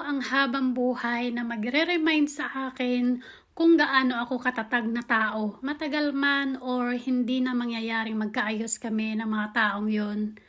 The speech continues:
ipapasa Diyos ko na lang ang lahat.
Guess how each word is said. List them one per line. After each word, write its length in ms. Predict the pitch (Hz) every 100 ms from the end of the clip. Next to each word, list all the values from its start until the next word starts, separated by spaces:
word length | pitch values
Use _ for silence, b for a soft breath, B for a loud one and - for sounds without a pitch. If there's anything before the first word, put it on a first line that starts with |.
| B B B -
ipapasa 680 | 294 294 285 285 277 294 226
Diyos 320 | 240 240 240
ko 160 | 247 226
na 80 |
lang 240 | 220 214 208
ang 160 | 214
lahat. 320 | 208 208 202